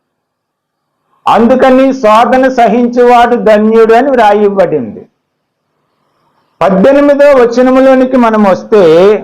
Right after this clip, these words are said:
"ఆయన తాను సృష్టించిన వాటిల్లో", భూమి మీద చరాచర సృష్టినంతా ఆయన సృష్టించాడు. ఆ సృష్టిలో నీవు నేను కూడా ఒక భాగమే.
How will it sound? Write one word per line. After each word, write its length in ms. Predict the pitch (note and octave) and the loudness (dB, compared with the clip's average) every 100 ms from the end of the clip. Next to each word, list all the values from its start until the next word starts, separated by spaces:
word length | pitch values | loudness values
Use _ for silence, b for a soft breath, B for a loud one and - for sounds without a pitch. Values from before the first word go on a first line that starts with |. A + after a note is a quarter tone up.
| - _ _ _ _ _ _ _ _ _ _ _ _ _ B2 | -12 _ _ _ _ _ _ _ _ _ _ _ _ _ -2
"ఆయన 580 | D3+ G#3 C4 C#4+ C#4+ | 0 2 2 2 0
తాను 500 | C#4 C#4 C4 C4 C#4 | 0 0 2 2 0
సృష్టించిన 880 | C4+ C4 A#3 - C#4 C#4+ C#4 C#4 C#4 | -2 -4 -6 -8 -6 -4 -2 0 2
వాటిల్లో", 880 | C4 A#3+ B3 A#3+ A#3+ B3 A3+ - - _ _ _ _ _ _ _ _ _ _ _ _ _ _ _ _ _ - | 2 2 0 -2 0 0 0 -4 -12 _ _ _ _ _ _ _ _ _ _ _ _ _ _ _ _ _ -8
భూమి 440 | C3+ G3+ C4 C#4+ C#4 | -2 0 2 2 2
మీద 320 | C#4 C#4 C#4 | 2 2 0
చరాచర 840 | C#4+ A3+ A3 A#3+ C4 C4 C4+ C4 | 0 -2 0 2 0 0 0 0
సృష్టినంతా 1000 | B3+ A#3+ A#3+ A#3+ - B3+ B3+ B3+ B3 B3 C4+ | -2 -4 -6 -6 -4 0 0 0 -2 0 0
ఆయన 300 | B3 B3 A#3+ | 2 0 -2
సృష్టించాడు. 920 | A#3 A3 - B3+ A#3+ A#3+ G#3+ D3 - _ _ _ _ _ _ _ _ _ _ _ _ _ _ _ _ _ _ _ _ _ - | -4 -10 -12 -8 -8 -2 -2 -4 -8 _ _ _ _ _ _ _ _ _ _ _ _ _ _ _ _ _ _ _ _ _ -4
ఆ 180 | - - | -2 -2
సృష్టిలో 1120 | - G3+ G#3 - C#4 C#4+ C#4+ C4+ A#3+ B3 B3 | -2 -2 -2 -4 0 2 2 2 2 0 0
నీవు 640 | G#3+ G#3+ B3 C#4+ C#4 D4+ D4+ | 0 0 0 0 -2 -2 0
నేను 600 | C#4 B3+ C4+ C#4+ C#4+ C#4+ | 0 2 2 2 0 0
కూడా 500 | B3+ C4+ C#4 C4+ C4 | 0 2 2 2 0
ఒక 140 | B3 | -2
భాగమే. 760 | F3+ G3 A3 A#3 C4 C4+ - | -2 0 2 2 2 0 -2